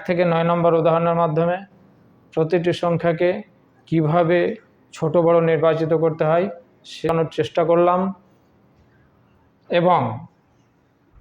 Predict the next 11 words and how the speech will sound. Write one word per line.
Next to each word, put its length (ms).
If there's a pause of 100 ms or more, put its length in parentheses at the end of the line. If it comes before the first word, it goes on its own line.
(380)
প্রকৃত 300 (300)
অপ্রকৃত 440 (840)
তাদের 320
মধ্যে 320
যে 80 (100)
পার্থক্য, 420 (160)
লব 220
হরের 300 (680)
পার্থক্য 380 (160)
সমান 280
হলে 160